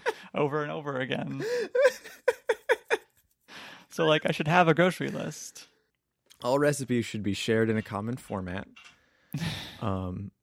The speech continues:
Speaker 1: that's a thing that I actually believe, and I can't really lampoon it because it's a thing that I actually believe, and so it's really hard to be like, "Ah, ha, ha, ha, jokes,"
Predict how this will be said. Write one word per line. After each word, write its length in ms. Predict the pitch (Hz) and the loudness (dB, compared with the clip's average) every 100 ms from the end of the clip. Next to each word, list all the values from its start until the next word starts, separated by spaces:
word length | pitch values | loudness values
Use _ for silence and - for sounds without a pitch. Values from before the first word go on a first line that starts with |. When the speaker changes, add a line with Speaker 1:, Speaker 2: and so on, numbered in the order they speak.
| _ _ _ _ - | _ _ _ _ -4
Speaker 1:
that's 400 | 117 107 107 - | 2 2 2 0
a 80 | 113 | 0
thing 220 | - 104 | 2 2
that 120 | 101 | 2
I 80 | 98 | 2
actually 360 | 104 101 - 120 | 2 0 2 2
believe, 460 | 123 135 107 90 | 4 6 4 2
and 340 | 101 98 95 - | -2 -2 -2 -2
I 180 | 104 92 | 0 0
can't 380 | - - 113 107 | -2 0 0 2
really 200 | 120 117 | 4 4
lampoon 460 | 113 113 107 139 | 6 4 4 2
it 160 | 123 92 | 2 2
because 300 | 101 104 95 | 2 4 2
it's 120 | 98 | 2
a 60 | 107 | 2
thing 140 | 107 | 4
that 100 | 98 | 4
I 60 | 98 | 2
actually 320 | 98 - 113 | 2 2 2
believe, 340 | 104 120 95 | 4 4 2
and 160 | 95 98 | 0 -2
so 140 | - | 0
it's 180 | 92 - | 0 0
really 140 | 98 95 | 0 2
hard 240 | 98 98 | 2 0
to 60 | 95 | 0
be 100 | 90 | 0
like, 180 | 90 - | 0 -2
"Ah, 360 | - 147 120 98 | -2 2 2 2
ha, 120 | 120 | 2
ha, 140 | 147 | 4
ha, 320 | 147 170 143 110 | 4 4 4 2
jokes," 520 | 104 143 160 - | 4 4 4 -2